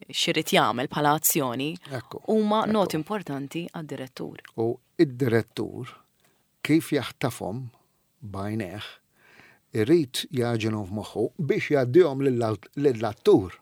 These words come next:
Speaker 2: mbagħad, eh?
Speaker 1: Ekku.
Speaker 2: Ġifieri, u s-, terġa' sa, sa jagħti istruzzjonijiet anka, eh, iktar minn dawn,
Speaker 1: Mhm.
Speaker 2: eh? Imma dak sa jkun, eh, verbali.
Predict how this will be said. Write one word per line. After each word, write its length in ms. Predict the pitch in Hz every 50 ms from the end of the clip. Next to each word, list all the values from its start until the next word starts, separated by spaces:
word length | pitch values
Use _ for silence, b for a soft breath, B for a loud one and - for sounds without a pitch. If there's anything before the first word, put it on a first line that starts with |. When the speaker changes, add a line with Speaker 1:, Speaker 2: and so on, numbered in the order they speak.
| _ _ _
Speaker 2:
mbagħad, 460 | - 90 87 85 82 92 123 139 - - _ _ _ _ -
eh? 100 | 135 190
Speaker 1:
Ekku. 260 | - 185 233 - 131
Speaker 2:
Ġifieri, 540 | 123 123 123 123 117 120 120 120 117 110 - -
u 180 | - 180 185
s-, 160 | 170 - - - -
terġa' 480 | - - 131 139 127 117 113 131 127 117
sa, 180 | - 123 120 123 120 117 117
sa 240 | 117 - 113 107 104 101
jagħti 580 | 113 123 127 123 113 - 113 104 101 98 - -
istruzzjonijiet 920 | 110 104 - - 123 113 - - - 117 113 110 117 117 110 107 101 -
anka, 420 | 110 107 98 - 110 107 107 104 - b b b b b b - _ _ _
eh, 140 | _ - - - - - -
iktar 320 | - - - - 107 101
minn 160 | 104 104 95 104
dawn, 240 | 135 135 113 92 - _ _
Speaker 1:
Mhm. 320 | - 156 147 151 151 151 -
Speaker 2:
eh? 200 | - 104 147 185 B B B B B B
Imma 180 | 147 143 175
dak 220 | 180 202 170 175 147
sa 120 | - 165
jkun, 460 | 160 131 - - 160 160 160 156 143 b b b b b b _
eh, 400 | 147 135 135 139 135 135 135 - - - -
verbali. 720 | - 117 131 120 117 117 131 117 101 95 90 90 82